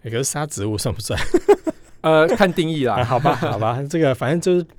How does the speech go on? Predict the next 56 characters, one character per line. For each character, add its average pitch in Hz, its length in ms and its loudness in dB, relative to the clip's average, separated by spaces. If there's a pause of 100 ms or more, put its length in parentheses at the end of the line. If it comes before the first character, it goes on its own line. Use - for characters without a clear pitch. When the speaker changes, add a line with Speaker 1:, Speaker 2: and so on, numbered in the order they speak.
(200)
Speaker 1:
可 - 80 2
以 185 60 6
透 175 200 0
过 175 140 2
不 160 140 -2
杀 151 240 0
生 151 160 -4
的 143 100 -2
方 131 220 -4
式 131 200 -4
创 123 320 -6
造 120 240 -4
出 120 240 -4
类 127 120 -4
似 120 200 -6
口 107 260 -6
感 92 200 -8
的 87 80 -10
一 92 60 -8
个 101 100 -6
产 92 300 -8
品， 98 180 -8 (260)
Speaker 2:
对。 - 100 0
Speaker 1:
而 120 40 2
且 120 120 -2
在 147 120 0
不 131 220 -6
破 156 280 -2
坏 151 140 0
环 110 240 -4
境 135 140 -8
的 107 100 -4
情 98 220 -8
况 113 180 -8
下， 117 180 -6
就 120 120 -8
可 120 60 -4
以 117 80 -4
找 87 200 -8
到 120 180 -2
接 185 280 0
近 180 320 -4
真 165 200 -4
实 135 200 -8
肉 123 180 -4
类 120 140 -2
的 95 80 -4
味 107 200 0
道。 92 240 -6 (180)
Speaker 2:
对。 123 220 0
Speaker 1:
那 208 120 -2
营 165 140 4
养 190 160 0
价 131 200 -2
值 95 200 -12
呢？ 90 200 -12